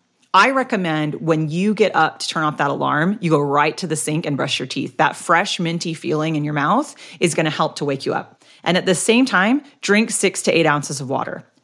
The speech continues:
Have it already ready if that works for you. Just chug it as quickly as feels comfortable. Turn on the light. Keeping it dark will make it more conducive to you, uh,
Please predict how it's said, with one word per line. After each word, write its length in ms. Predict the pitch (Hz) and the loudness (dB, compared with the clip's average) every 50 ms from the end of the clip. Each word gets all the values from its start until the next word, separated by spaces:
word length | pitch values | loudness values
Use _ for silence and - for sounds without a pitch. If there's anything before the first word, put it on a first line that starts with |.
| _ - | _ -6
Have 200 | - 156 165 175 | -2 0 0 2
it 80 | 196 | 2
already 340 | 208 208 208 220 220 208 208 | 2 2 4 2 2 2 2
ready 300 | 175 180 208 220 226 151 | 2 2 2 2 0 -2
if 120 | 143 - - | -2 -2 -2
that 160 | 151 - 160 | -2 -2 0
works 240 | 151 143 143 - - | -2 -2 -2 -4 -2
for 120 | - 147 | -2 -2
you. 260 | 139 135 127 117 - - - - - - - _ | -2 0 -2 -4 -4 -8 -14 -20 -20 -20 -14 _
Just 320 | - 160 160 - - - - - - - - - - - - - - - - | -2 -2 0 0 -2 -6 -12 -14 -16 -16 -16 -18 -20 -20 -18 -16 -14 -10 -4
chug 260 | - - 226 226 220 | 0 2 2 2 2
it 180 | 185 - - - - | 0 -4 -6 -8 -4
as 240 | - - 151 147 - | 0 0 0 0 -2
quickly 360 | - 226 214 214 - 226 208 | 0 0 0 4 4 4 6
as 160 | 185 180 - | 4 4 2
feels 200 | - 180 165 - | 2 2 2 0
comfortable. 560 | - 180 156 147 - 151 - - - - _ _ _ _ _ _ _ _ _ _ _ - | 0 -2 -2 -2 -4 -6 -8 -8 -10 -12 _ _ _ _ _ _ _ _ _ _ _ -10
Turn 280 | - - - 226 240 240 | -6 0 2 4 6 6
on 180 | 226 226 226 | 6 6 4
the 80 | 226 214 | 2 2
light. 480 | 185 151 151 175 190 - - - - - | 2 2 2 0 0 -2 -6 -10 -8 -4
Keeping 300 | - 214 196 214 202 196 | -2 0 2 4 4 4
it 100 | 175 151 | 4 4
dark 300 | 165 156 156 160 - - | 4 4 4 2 2 0
will 80 | 165 | 0
make 180 | 160 156 151 139 | 0 0 0 -2
it 80 | 135 - | -2 -2
more 200 | 151 147 147 151 | 0 0 0 0
conducive 600 | - - 156 135 143 147 139 - 160 151 143 - | 0 -2 -2 0 0 -2 -2 0 0 0 0 -2
to 140 | - - 160 | -4 -2 -2
you, 440 | 147 139 143 151 147 147 151 143 - | -2 -2 0 0 0 0 0 0 0
uh, 320 | - 139 135 139 135 135 | 0 -2 0 0 -2 -4